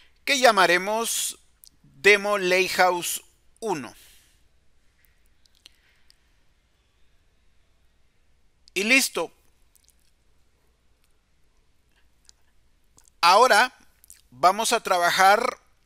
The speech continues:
esta vez con la vista de Lakehouse, no con la de S Q L Analytics Endpoint que tratamos en el video anterior. Y aquí vamos a crear un folder, el cual vamos a llamar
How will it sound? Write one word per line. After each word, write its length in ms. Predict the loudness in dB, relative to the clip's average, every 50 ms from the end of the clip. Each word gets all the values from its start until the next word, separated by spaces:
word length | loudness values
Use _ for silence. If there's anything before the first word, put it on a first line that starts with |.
| _ _ _ _ _ _ _ _ _ _ _ _
esta 360 | -6 -4 -4 -2 -2 0 0
vez 400 | 0 0 -2 -2 -2 -4 -6 -8 -10 _ _ _ _ _ _ _ _ _ _ _ _ _ _ _ _ _ _ _ _ _ _ _ _
con 260 | -2 -2 -2 0 0
la 80 | -2
vista 340 | 0 0 -2 -2 -2 -2 -2
de 140 | -2 -2 -2
Lakehouse, 920 | 0 0 0 0 0 2 2 2 2 2 -4 -10 -12 -12 -12 -12 -14 -16 _ _ _ _ _
no 380 | -16 -14 -8 -4 -4 -4 -2
con 200 | -2 -2 -2 2
la 120 | 2 2 2
de 260 | 2 0 -2 -4 -6 -4
S 340 | -2 -2 0 0 -4 -4 -4
Q 140 | -4 -2
L 180 | 0 2 2 2
Analytics 760 | 0 0 -2 -4 -6 -6 -8 -8 -10 -12 -10 -8 -8 -8 -8 -6 -4
Endpoint 580 | -4 -4 -4 -6 -2 -2 -2 -2 -2 -6 -12 -16 _
que 160 | -4 -4 -4
tratamos 760 | -4 -4 -4 -4 -2 -2 -2 -4 -2 -4 -6 -6 -6 -8 -8 -8 -8
en 160 | -8 -6 -6
el 140 | -8 -8 -6
video 340 | -6 -4 -4 -2 -2 -2
anterior. 640 | -2 -4 -2 -2 -2 0 0 0 0 -2 -4 -6 _ _ _ _ _ _ _ _ _ -18
Y 100 | 0 4
aquí 540 | 4 4 4 2 -4 -2 -2 -2 -4 -6 _ _
vamos 400 | -4 -2 -2 -2 -2 -4 -2 -2
a 80 | -2
crear 640 | 0 0 0 2 4 4 4 4 2 0 -6 -8 -12 _ _ _ _ _ _
un 200 | -10 -8 -8 -8
folder, 560 | -2 0 0 0 0 0 -4 -4 -4 -4 -8 _
el 180 | -4 -4 -4 -2
cual 200 | 0 0 2 2
vamos 340 | 2 0 0 -2 -4 -2
a 40 | -2
llamar 400 | 0 -2 -2 0 0 -2 -2 -4